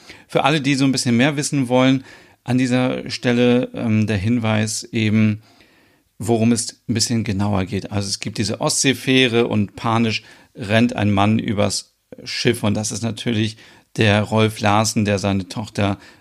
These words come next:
sucht und, ähm, ma-, keiner weiß, was ist jetzt wirklich damit passiert. Wurde das Kind entführt oder ist es über Bord gegangen? Und, ähm,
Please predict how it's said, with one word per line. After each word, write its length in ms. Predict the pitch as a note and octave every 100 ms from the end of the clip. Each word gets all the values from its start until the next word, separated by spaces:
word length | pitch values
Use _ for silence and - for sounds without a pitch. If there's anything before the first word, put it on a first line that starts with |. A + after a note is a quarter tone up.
| -
sucht 600 | A2+ B2 A#2 A2 - -
und, 640 | A#2+ G#2 G#2 G#2+ G2+ - -
ähm, 680 | G#2 G2+ G2 G2 G#2 - -
ma-, 120 | A#2
keiner 360 | - A#2+ A#2+ G#2+
weiß, 220 | G#2+ G#2
was 160 | G2+
ist 160 | G2 -
jetzt 180 | A#2 -
wirklich 240 | G2+ G#2
damit 260 | G#2+ F#2+ F2+
passiert. 420 | F#2+ - F2 -
Wurde 100 | F#2
das 140 | F2+
Kind 240 | - G2+ - - - -
entführt 600 | - G2+ - D3+ D#3 C#3
oder 220 | - G#2 G2+
ist 100 | G#2+
es 140 | G2+
über 160 | G#2+ F#2
Bord 260 | A2 C3+
gegangen? 500 | - G#2 A2+ A2+ A#2 - - - _
Und, 800 | - A2+ A2 G#2+ G#2+ G#2+ G#2 - -
ähm, 720 | G#2 G2+ G2+ G2+ G2+ G2+